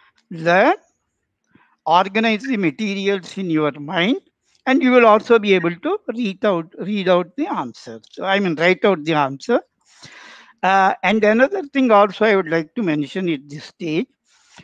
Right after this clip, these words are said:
So whenever you come across, <clears throat> sorry, any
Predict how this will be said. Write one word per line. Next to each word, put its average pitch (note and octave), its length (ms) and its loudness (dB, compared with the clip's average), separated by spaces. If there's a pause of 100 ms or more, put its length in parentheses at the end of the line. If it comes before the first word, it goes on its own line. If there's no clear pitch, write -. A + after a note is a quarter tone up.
(240)
So A#3+ 260 4
whenever A3 500 4
you E4 220 -4
come G3 220 0
across, G#3 520 2 (160)
<clears throat> F#3 300 2
sorry, F#3 320 0
any G3+ 400 -4